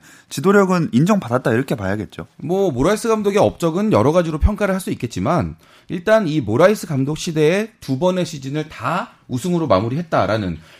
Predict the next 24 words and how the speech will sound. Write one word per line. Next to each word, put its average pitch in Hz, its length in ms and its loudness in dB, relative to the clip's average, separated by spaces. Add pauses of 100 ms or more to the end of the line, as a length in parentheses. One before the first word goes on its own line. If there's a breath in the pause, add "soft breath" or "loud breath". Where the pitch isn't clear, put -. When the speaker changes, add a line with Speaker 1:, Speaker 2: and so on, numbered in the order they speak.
Speaker 2:
그 196 260 2
점 269 200 6
자체로만으로 113 840 2 (280 loud breath)
뭐 135 200 -4
여러 123 160 4
가지 160 160 0
논란을 139 360 2
해소할 127 280 -4
수 165 120 -10
있지 - 180 -8
않을까. 95 420 -8
Speaker 1:
음. 78 260 -8
Speaker 2:
결국 151 340 2
감독은 127 600 0 (260 soft breath)
성적으로도 220 920 2 (140)
평가받는 143 460 -2
그런 113 180 -6
자리이기 113 300 -6
때문에 139 480 -2 (240 soft breath)
그런 196 260 4
의미에서는 185 440 2
모라이스 147 320 4
감독의 139 320 0
어떤 123 360 2